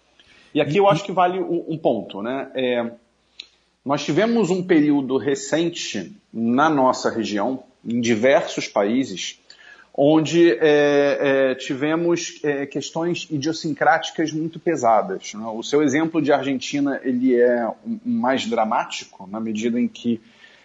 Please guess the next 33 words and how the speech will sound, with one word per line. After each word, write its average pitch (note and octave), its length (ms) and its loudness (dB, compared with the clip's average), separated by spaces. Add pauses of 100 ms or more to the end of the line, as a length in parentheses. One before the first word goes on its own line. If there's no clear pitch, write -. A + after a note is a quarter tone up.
(120)
é A#2+ 80 2
o, A#2+ 180 4
é, C3+ 220 2
é - 20 4
um C#3+ 140 2
grande E3 360 2
dia C#3 320 2
da C#3+ 140 2
marmota. B2 600 -2
A G2 60 -10
gente G#2 220 -10
volta B2+ 400 2
sempre C#3 520 -2
pro A#2+ 120 -6
mesmo B2+ 440 2
problema A2 420 0
argentino, C#3 720 -2
que C4+ 260 2
é E3+ 80 6
um G3+ 140 0
problema F3 580 2
de E3+ 140 -2
instabilidade D3+ 920 2
institucional B2+ 1000 -2
e A#2+ 80 4
econômica B2 520 -4
gravíssimo C#3+ 640 0
que D#3+ 140 -10
não C3+ 340 -4
se C#3 140 -8
resolve A#2+ 580 0
há B2+ 140 4
anos. A2+ 580 -4